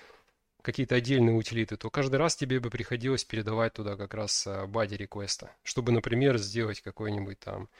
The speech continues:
анмаршалинг, например, в структуру. Почему, почему вообще, э, не рекомендуют, э, много, э, значений засовывать в контекст?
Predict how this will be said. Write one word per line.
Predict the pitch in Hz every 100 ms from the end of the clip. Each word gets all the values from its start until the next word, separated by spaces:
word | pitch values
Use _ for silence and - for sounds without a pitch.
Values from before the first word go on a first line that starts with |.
| - - - -
анмаршалинг, | 104 101 123 - 107 104 104
например, | 101 - 98 101
в | -
структуру. | - 104 - 104 101 - _ _ - -
Почему, | 143 185 254 254 165 123
почему | 117 135 208 226
вообще, | 160 - 170 160
э, | 135 117 113 120 117
не | 135
рекомендуют, | 123 123 120 120 131 123 107 -
э, | 101 98
много, | 98 113 127 127 110 107 101 101 98 92 95 95 98 98 95
э, |
значений | 104 120 - 147 160 120
засовывать | 104 101 127 123 107 -
в | -
контекст? | 110 107 110 - -